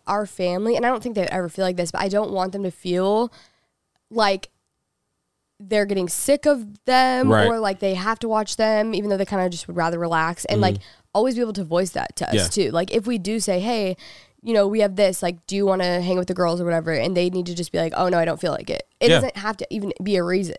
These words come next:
Speaker 2: No.
Speaker 1: That's the thing, but that's why we want to hire a nanny.
Speaker 2: I know, because that, that gets kinda weird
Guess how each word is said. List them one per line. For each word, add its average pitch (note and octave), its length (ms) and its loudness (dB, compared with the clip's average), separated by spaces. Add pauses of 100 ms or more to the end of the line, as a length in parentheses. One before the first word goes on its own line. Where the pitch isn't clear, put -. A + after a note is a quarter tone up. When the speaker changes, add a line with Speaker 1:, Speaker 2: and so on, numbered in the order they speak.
Speaker 2:
No. B2+ 260 4 (260)
Speaker 1:
That's A3 200 0
the G#3 60 -4
thing, F#3+ 180 0
but F#3 120 0
that's G#3 240 -2
why D#3+ 580 -2
we G3 120 -4
want E3 360 -2
to F#3 80 -8
hire E3 280 -2
a D#3 60 -4
nanny. E3 500 -2 (240)
Speaker 2:
I C3 160 4
know, D3 380 6
because C#3+ 240 2
that, E3 240 4
that D#3 160 4
gets F3+ 160 4
kinda E3+ 260 4
weird A#2 800 6